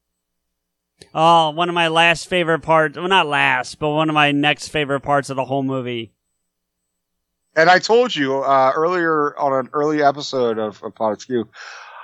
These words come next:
Speaker 2: I guess, because I had never seen a Clerks movie, I thought Jay had dubbed, I,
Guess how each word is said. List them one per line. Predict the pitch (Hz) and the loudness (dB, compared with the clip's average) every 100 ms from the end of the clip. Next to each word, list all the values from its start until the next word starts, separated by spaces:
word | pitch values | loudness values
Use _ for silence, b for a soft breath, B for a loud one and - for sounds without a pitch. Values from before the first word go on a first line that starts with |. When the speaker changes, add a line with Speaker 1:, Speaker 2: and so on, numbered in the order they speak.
| B _ _ _ _ _ | B _ _ _ _ _
Speaker 2:
I | - 139 180 196 | 0 4 4 4
guess, | 170 190 170 - | 4 2 2 -8
because | 160 160 | -6 0
I | 170 165 | 2 2
had | 147 | 0
never | 139 156 156 156 147 127 | 0 0 2 0 -2 -6
seen | - 165 | -10 -8
a | 139 131 | -6 -8
Clerks | - 196 226 - | -6 -6 -6 -8
movie, | 123 110 110 113 _ _ _ _ _ - | -8 -6 -8 -10 _ _ _ _ _ 0
I | 151 202 240 | 4 6 4
thought | 240 - 147 123 120 123 _ _ _ _ _ _ | 2 2 4 4 0 -6 _ _ _ _ _ _
Jay | 107 110 139 160 160 139 | -16 -8 0 0 0 -4
had | 127 113 98 - | -8 -10 _ -2
dubbed, | 131 131 127 101 _ - | 2 4 2 -6 _ -4
I, | 143 | -2